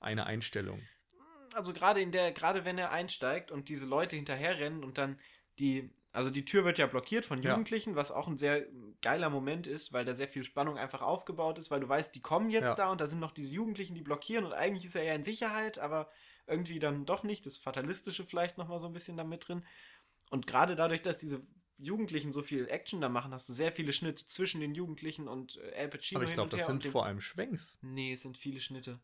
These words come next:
Speaker 2: Also ich hab, ich hab mir die Szene nochmal
Speaker 1: Okay.
Speaker 2: angeguckt und hab gedacht, „Moment, war das jetzt wirklich eine lange Einstellung?“ Und
Speaker 1: Ja.
Speaker 2: also mir sind, vielleicht hab ich auch einfach, weil ich so eine lange Einstellung erwartet hab, kamen mir die Schnitte einfach viel schneller
Speaker 1: Mhm.
Speaker 2: vor. Das kann natürlich auch
Speaker 1: Also es
Speaker 2: sein.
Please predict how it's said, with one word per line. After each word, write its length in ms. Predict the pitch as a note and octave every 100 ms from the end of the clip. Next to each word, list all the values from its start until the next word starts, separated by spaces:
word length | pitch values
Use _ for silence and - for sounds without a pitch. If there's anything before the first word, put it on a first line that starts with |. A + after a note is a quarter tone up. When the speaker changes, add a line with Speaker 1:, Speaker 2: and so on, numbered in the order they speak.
| -
Speaker 2:
Also 180 | B2+ C#3
ich 120 | E3
hab, 180 | F3 - -
ich 80 | E3+
hab 80 |
mir 60 | E3+
die 80 | D#3+
Szene 280 | - E3+ E3
nochmal 320 | G3 E3+ A2+ C3+
Speaker 1:
Okay. 80 |
Speaker 2:
angeguckt 280 | C#3 G#2+ F3
und 120 | D3+
hab 100 | D3
gedacht, 240 | C#3+ C3+ C#3
„Moment, 360 | C#3 C#3+ C#3+ - - - _
war 140 | A#2 C#3
das 140 | E3+
jetzt 160 | F3 -
wirklich 260 | F3 E3+
eine 140 | D#3 B2
lange 260 | C#3+ G#3
Einstellung?“ 480 | F3 F3+ - F3+ F3
Und 140 | B2
Speaker 1:
Ja. 160 | B2 A#2
Speaker 2:
also 240 | - B2+
mir 240 | C3+ E3 G3+
sind, 260 | F3+ F3+ - - -
vielleicht 360 | - - C3+ C#3+
hab 120 | D#3+
ich 100 | D#3
auch 80 | B2+
einfach, 280 | B2+ D3+ D3
weil 100 | C#3+
ich 80 | C#3
so 80 | D3
eine 100 | C#3
lange 220 | C#3 C#3
Einstellung 360 | C3 - C3+ A#2+
erwartet 400 | A#2+ C3+ D3+ D3
hab, 160 | C3+
kamen 160 | C3+ C3+
mir 60 | B2+
die 80 |
Schnitte 280 | B2 D#3 D#3
einfach 220 | A#2+ A#2
viel 160 | - B2
schneller 300 | C#3 B2 B2
Speaker 1:
Mhm. 40 | -
Speaker 2:
vor. 120 | A2
Das 140 | A2+
kann 100 | -
natürlich 320 | A2+ A2 A2
auch 80 | -
Speaker 1:
Also 160 | B2+ C3
es 100 |
Speaker 2:
sein. 80 | G2+